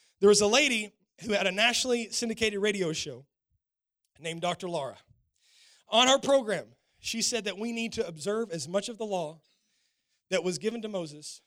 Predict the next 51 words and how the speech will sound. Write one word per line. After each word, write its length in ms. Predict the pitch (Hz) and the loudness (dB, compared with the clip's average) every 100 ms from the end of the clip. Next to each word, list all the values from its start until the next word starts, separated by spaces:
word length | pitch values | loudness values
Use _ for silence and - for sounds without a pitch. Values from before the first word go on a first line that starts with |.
| _ _ _ | _ _ _
as 160 | 156 147 | -14 -14
we 100 | 147 | -16
possibly 540 | - 190 185 175 175 | -16 -14 -14 -16 -20
can. 200 | - 143 _ _ _ _ _ - | -20 -20 _ _ _ _ _ -18
There's 100 | 196 | -12
so 260 | - 254 | -10 -10
much 300 | 247 240 - | -12 -12 -14
mixture 320 | 214 208 - 180 | -16 -12 -12 -10
that 140 | 175 | -10
I 40 | |
was 140 | 170 143 | -10 -12
brought 240 | 156 151 | -12 -10
up 180 | 139 - | -10 -16
in. 160 | 123 101 _ _ _ | -20 -20 _ _ _
And 120 | 165 | -14
this 180 | 202 196 | -8 -8
is 200 | 208 156 - _ _ | -8 -12 -14 _ _
what's, 280 | 165 196 160 165 | -12 -10 -12 -14
what 160 | 185 | -10
she's 240 | - 214 180 | -10 -8 -8
sharing 300 | 226 208 196 | -8 -10 -12
right 120 | 190 | -14
here. 280 | 214 147 _ _ _ _ | -16 -20 _ _ _ _
So 160 | - 226 | 0 4
one 140 | 262 | 6
of 80 | 294 | 6
the 80 | 277 | 6
listeners 540 | 277 320 262 226 156 | 4 4 2 -4 -4
sat 260 | - 277 254 | 0 0 2
down 220 | 214 220 | 0 0
and 100 | 185 | 0
wrote 200 | 196 233 | 0 2
her 120 | 240 | -2
a 60 | 240 | -2
letter 340 | 175 143 151 - - _ _ _ _ _ _ | -4 -6 -12 -20 -20 _ _ _ _ _ _
that 80 | 143 | -14
I 120 | 185 | -12
wanted 240 | 196 196 165 | -12 -14 -12
to 60 | |
share 240 | 127 175 165 | -10 -12 -14
with 200 | 160 170 | -20 -20
you 60 | |
today 300 | 151 117 85 - - - _ _ _ _ _ - | -20 -20 -20 -20 -20 -20 _ _ _ _ _ -10
to 60 | |
show 160 | 139 165 | -6 -4
you 100 | 143 | -6
how 140 | 143 | -10
ridiculous 540 | 139 139 139 131 117 - | -12 -10 -12 -14 -16 -16
this 160 | 117 | -16
would 120 | 113 | -20
be. 140 | 98 | _